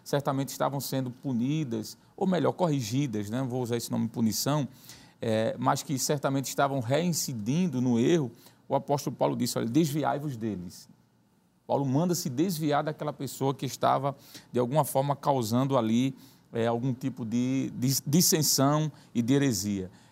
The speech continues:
É, o, o próprio apóstolo Paulo, só citando aqui, como, por exemplo, é, Himeneu e Alexandre, né?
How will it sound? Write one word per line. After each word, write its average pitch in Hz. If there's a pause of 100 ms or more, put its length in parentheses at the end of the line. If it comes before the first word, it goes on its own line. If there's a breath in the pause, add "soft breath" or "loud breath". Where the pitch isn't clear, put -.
É, 113
o, 135
o 123
próprio 143
apóstolo 143
Paulo, 143
só 151
citando 135
aqui, 131
como, 139
por -
exemplo, 120 (360 loud breath)
é, 107
Himeneu 139
e 147
Alexandre, 135
né? 131